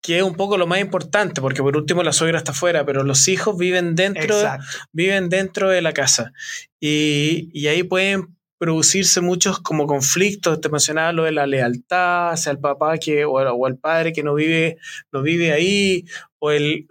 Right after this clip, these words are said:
Speaker 1: o el, o el tema de la autoridad, o, o, o, o, o la rebeldía, o problemas, por ejemplo, si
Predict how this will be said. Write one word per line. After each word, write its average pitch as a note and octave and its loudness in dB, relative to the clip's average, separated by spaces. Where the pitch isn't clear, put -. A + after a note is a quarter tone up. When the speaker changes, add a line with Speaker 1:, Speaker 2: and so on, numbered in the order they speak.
Speaker 1:
o C#3+ -2
el, D3 0
o C3+ 0
el C#3 -2
tema E3 0
de D#3+ 2
la C#3 0
autoridad, D#3 0
o, F3 -2
o, C3+ 0
o, B2+ 0
o, C3 -2
o C#3+ 2
la C#3+ 2
rebeldía, C#3+ 0
o D#3 -2
problemas, G3 0
por G3+ -2
ejemplo, G3+ 0
si F3+ 0